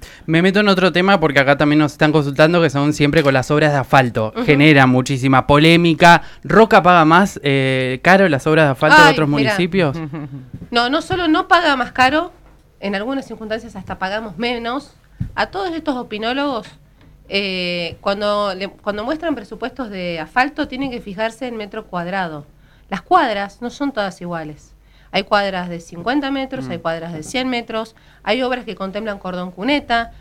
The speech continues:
Speaker 2: eh, hay obras de hormigón o de asfalto en frío. Eh, no, no es así. Eh, sí es cierto que, em, en estos últimos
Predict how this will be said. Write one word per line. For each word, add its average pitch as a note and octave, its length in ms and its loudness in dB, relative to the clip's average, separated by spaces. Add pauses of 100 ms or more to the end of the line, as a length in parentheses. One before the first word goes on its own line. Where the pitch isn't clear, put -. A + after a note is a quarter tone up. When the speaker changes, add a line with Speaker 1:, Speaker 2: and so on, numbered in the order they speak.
(220)
Speaker 2:
eh, F#3 240 -4
hay G#3+ 200 -4
obras G3 280 -6
de F#3 100 -10
hormigón A3 440 -6
o G#3 60 -4
de F3+ 60 -6
asfalto F3 320 -12
en F3+ 60 -8
frío. A#3+ 480 -4 (340)
Eh, F#3 500 -8
no, F#3 200 -8 (160)
no F#3 120 -8
es G3 140 -8
así. C4 380 -8 (360)
Eh, F3+ 440 -6
sí D4 160 -2
es E4 80 -6
cierto D#4+ 460 -4
que, A#3+ 420 -4
em, F3 600 -8
en F3+ 100 -10
estos - 280 -10
últimos A3+ 680 -8